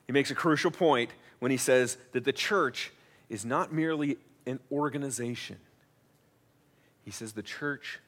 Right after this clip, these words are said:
is an organism. It's a divinely created and sustained and empowered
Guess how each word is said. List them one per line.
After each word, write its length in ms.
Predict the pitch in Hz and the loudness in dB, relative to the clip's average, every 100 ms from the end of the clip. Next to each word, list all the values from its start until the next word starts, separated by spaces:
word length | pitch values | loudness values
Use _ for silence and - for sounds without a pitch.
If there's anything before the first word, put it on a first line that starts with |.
| _ _ _ _ _ - | _ _ _ _ _ -10
is 200 | 104 104 | -8 -6
an 100 | 107 - | -8 -8
organism. 580 | 110 101 95 90 - - _ _ _ _ _ _ _ _ _ | -8 -8 -12 -14 -20 -20 _ _ _ _ _ _ _ _ _
It's 220 | 117 - 117 | -12 -6 -6
a 100 | 107 - _ _ - | -8 -12 _ _ -6
divinely 640 | 110 95 113 143 160 156 | -6 0 0 0 -4 -8
created 840 | - - 151 135 117 113 104 69 - _ _ _ _ _ _ _ 117 | -10 -14 -10 -6 -4 -4 -6 -14 -20 _ _ _ _ _ _ _ -8
and 120 | 113 | -6
sustained 1000 | - 117 - - 120 123 110 87 - _ _ _ _ - | -6 -8 -8 -6 -4 -4 -4 -8 -14 _ _ _ _ -12
and 160 | 110 | -6
empowered 800 | 104 95 - 127 120 113 92 87 | -6 -6 -10 -8 -6 -6 -10 -12